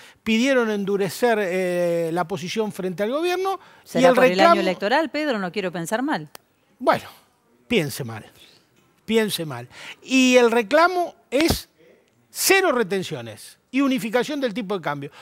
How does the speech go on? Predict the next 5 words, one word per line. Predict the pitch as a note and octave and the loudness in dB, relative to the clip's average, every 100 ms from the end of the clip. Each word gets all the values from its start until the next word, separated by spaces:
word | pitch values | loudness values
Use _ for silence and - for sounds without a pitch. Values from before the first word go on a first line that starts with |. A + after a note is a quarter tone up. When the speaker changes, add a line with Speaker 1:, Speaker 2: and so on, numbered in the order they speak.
| - _ | -20 _
Speaker 1:
Con | - G4 E4 | -2 0 2
lo | A#3 | 0
cual, | C#4 E4 E4+ F4 - - | 2 4 4 2 -10 -2
eh, | A3+ G#3+ G3+ G3 F#3 F3+ E3 F3+ | 2 2 2 0 0 -2 -4 -2
bueno, | D4 G3+ | -2 -2